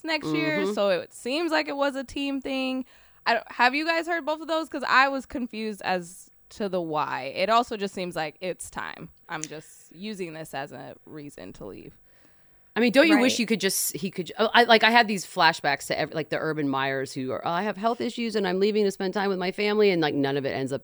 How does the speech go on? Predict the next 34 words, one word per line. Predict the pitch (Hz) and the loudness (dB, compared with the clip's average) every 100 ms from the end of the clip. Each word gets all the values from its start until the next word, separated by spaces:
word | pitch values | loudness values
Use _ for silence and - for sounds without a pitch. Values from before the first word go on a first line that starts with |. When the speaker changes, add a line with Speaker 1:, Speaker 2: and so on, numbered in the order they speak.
| - | -8
Speaker 2:
b-, | - | -10
being | - 135 131 131 - | -6 -4 -4 -6 -8
what | 147 139 | -6 -2
it | |
is. | 139 156 175 | -2 -2 0
And | 165 | -2
so | 151 | 0
you're | 165 | 0
just | 151 160 | -2 -4
like, | 175 160 | -4 -4
"Oh, | - - 247 | -4 -2 -2
yeah." | 262 - - - - | -2 -6 -20 -4 8
I | 262 | 10
wish | 277 381 | 12 10
you | 330 | 10
could | 269 220 | 8 6
just | 233 - | 6 8
say, | 302 262 | 8 8
"Look, | 285 | 6
I'm | 220 185 | 4 4
leaving. | 214 220 135 | 4 6 2
Like, | 123 147 | 2 0
I | 175 | 2
gave | 185 190 | 2 2
it | - | 2
eight | 175 196 | 2 2
good | 185 190 | 2 0
Speaker 1:
Yeah. | 180 | 0
Speaker 2:
years. | 180 175 151 | 0 0 -2
I | 160 | -4
gave | 143 170 170 | -2 0 2
it | 180 | 2
my | 185 | 2
best. | 160 160 156 - | 4 4 2 -2